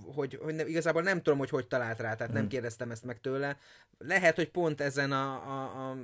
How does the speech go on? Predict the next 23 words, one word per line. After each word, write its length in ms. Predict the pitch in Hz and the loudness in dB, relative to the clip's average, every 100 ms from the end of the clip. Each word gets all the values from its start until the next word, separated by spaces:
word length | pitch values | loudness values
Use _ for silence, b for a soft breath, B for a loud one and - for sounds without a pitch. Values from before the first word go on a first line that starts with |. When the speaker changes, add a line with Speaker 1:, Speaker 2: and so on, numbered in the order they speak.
| - | -12
Speaker 1:
a 120 | 117 | -14
Facebook 580 | - 165 135 110 117 123 110 113 107 | -6 -4 -2 -4 -6 -6 -8 -10 -12
megosztáson 560 | 120 123 117 113 110 110 | -8 -6 -6 -6 -4 -2
Speaker 2:
Aha. 100 | 113 | -2
Speaker 1:
keresztül, 420 | 117 110 - 120 | -4 -6 -6 -6
most 140 | 113 110 | 0 0
Speaker 2:
Aha. 120 | 113 | 0
Speaker 1:
csak 160 | - | -2
erre 120 | 139 127 | -2 0
Speaker 2:
Aha. 80 | |
Speaker 1:
tudok 180 | 107 120 | 0 -2
gondolni, 480 | 127 131 139 135 127 B | -4 -2 -2 -2 -6 B
Speaker 2:
Aha. 160 | 117 131 | 0 2
Speaker 1:
mert 220 | 120 - | 2 -4
Speaker 2:
És 60 | - | -6
Speaker 1:
úgy 120 | 147 | 4
az 60 | |
Speaker 2:
mit 80 | 156 | 6
Speaker 1:
emberek 220 | 156 202 147 | 10 10 12
Speaker 2:
mondott? 100 | 127 151 | 8 8
Speaker 1:
nem 100 | 147 | 2
találnak 300 | 139 135 131 | 4 0 0
rá. 240 | 120 110 | -2 -2